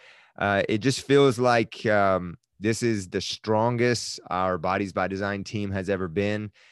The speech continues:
to serve our clients at the highest level possible in order to keep them in the game, keep them consistent, keep them pain-free, and continue to deliver the results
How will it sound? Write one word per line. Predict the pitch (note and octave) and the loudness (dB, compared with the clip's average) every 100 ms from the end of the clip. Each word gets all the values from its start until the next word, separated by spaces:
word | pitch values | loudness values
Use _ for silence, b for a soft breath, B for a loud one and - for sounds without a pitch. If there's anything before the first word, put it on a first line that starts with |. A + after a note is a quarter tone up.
| b - | b -12
to | G#2+ | -10
serve | - - A2 A2+ G#2 | -8 -4 2 2 2
our | F#2 | -2
clients | F#2+ - G#2 G#2+ G#2+ - | -6 -6 -4 -4 -4 -8
at | - | -8
the | F2 | -10
highest | - - G#2 A2 G2+ G2 | -10 -4 0 0 0 -2
level | G2+ G2+ F#2+ | 0 0 -2
possible | - A2 G#2+ - F2 F2 E2+ b b b - | -2 0 0 -2 -4 -4 -4 b b b -8
in | G#2+ | -6
order | E2+ A2 G2+ | 0 0 0
to | F#2 | -4
keep | - - C3 B2 | -4 0 2 2
them | B2 | 0
in | A#2+ | 0
the | A2 | -2
game, | G2+ G2+ G2 G2 - | 0 0 -2 -6 -6
keep | B2 B2 | -4 -2
them | B2 A#2 | -2 -2
consistent, | A2+ G2 G#2 F#2+ G2 F#2+ E2 | -6 -4 -6 -6 -6 -8 -8
keep | - A#2 A#2+ | -6 -4 0
them | A#2 | -2
pain-free, | A2+ G#2 G2+ F2 F#2 G2 F#2 | 0 -4 -4 -6 -4 -2 -2
and | D2 F2+ | -4 -8
continue | G2+ E2+ A2 A2 G2 | -10 -8 -4 -4 -4
to | G2 | -6
deliver | E2 F2+ F2+ G#2 G#2 G#2 | -4 -4 0 0 2 0
the | F#2+ | -2
results | F2 F2+ E2+ G2 F#2 - | -4 -4 0 0 0 -6